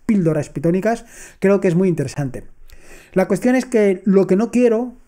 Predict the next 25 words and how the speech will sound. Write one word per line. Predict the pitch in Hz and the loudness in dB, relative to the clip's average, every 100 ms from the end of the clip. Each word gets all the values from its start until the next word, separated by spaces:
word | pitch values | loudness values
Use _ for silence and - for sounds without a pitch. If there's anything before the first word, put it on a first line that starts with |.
| - | -8
eh, | 165 147 131 - | -4 -4 -4 -8
o | 143 | -6
lo | 143 | -4
que | 147 | -2
no | 160 | -2
he | |
querido | 175 196 208 | 2 4 4
en | 202 | 4
ningún | 196 | 2
momento | 196 202 202 214 | 2 2 2 2
es | 202 202 - _ | 0 -2 -14 _
que | 165 | -2
este, | 165 165 196 185 180 - _ _ | -2 0 0 2 0 -4 _ _
mm, | 170 156 151 147 147 147 147 _ _ _ _ _ _ | -4 -2 -4 -8 -10 -12 -16 _ _ _ _ _ _
nuevo | 165 190 202 196 | 0 2 4 2
proyecto | 175 196 196 160 | 2 2 2 0
de | 147 | 0
píldoras | - 202 196 180 - | 0 0 2 0 -2
pitónicas, | 170 208 185 208 - | -2 0 0 -2 -4
este | 170 175 | -6 -6
proyecto | 160 165 180 165 | -2 -2 0 -2
de | 147 | -2
píldoras | - 190 170 170 165 - - _ | -2 0 2 0 -4 -8 -20 _
de | 165 170 | -2 0
conocimiento, | 170 165 180 190 202 208 226 | 0 0 0 0 0 -2 -4